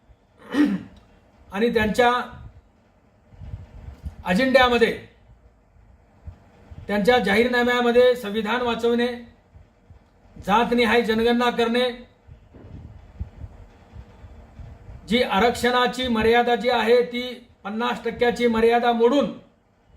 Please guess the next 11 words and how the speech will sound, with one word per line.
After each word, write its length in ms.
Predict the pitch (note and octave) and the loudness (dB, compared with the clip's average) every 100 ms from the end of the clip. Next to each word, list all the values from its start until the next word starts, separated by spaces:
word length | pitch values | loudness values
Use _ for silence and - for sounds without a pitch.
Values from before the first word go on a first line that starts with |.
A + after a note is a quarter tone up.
| - - - _ _ - - - | -20 -20 -20 _ _ -20 -20 -10
लोकसंख्येच्या 1120 | E3 G#3+ B3 B3+ A#3+ A#3+ A#3 A3+ B3 B3 B3 | 2 4 4 2 -2 -2 -2 0 0 2 -2
प्रमाणात 580 | A#3+ G#3+ G#3+ A#3+ B3 A#3+ | -2 -4 -4 -2 -2 -2
आरक्षण 460 | A3+ A#3 A#3 A3+ G3+ | -2 -2 -4 -4 2
देणे, 260 | A3 A#3+ F3+ - - - - - - _ _ _ - - - - - - - - - - - - - | 4 4 2 -6 -18 -20 -20 -20 -20 _ _ _ -20 -20 -20 -20 -20 -20 -18 -18 -18 -20 -18 -14 -6
या 380 | F3 A#3 B3 C4 | 0 2 2 0
प्रमुख 340 | C4 G#3+ A#3+ | -2 -4 -2
बाबीला 600 | - G#3+ G#3 G3 A#3+ B3 A#3+ | -4 -2 -2 -2 -2 -2 0
त्यांनी 260 | A#3 A#3 A#3+ | 0 -2 -2
स्थान 340 | - G#3 A3+ | -2 -2 0
दिलेलं 280 | G#3+ A#3 A#3+ | 4 6 6
आहे. 340 | - - - | 0 -10 -20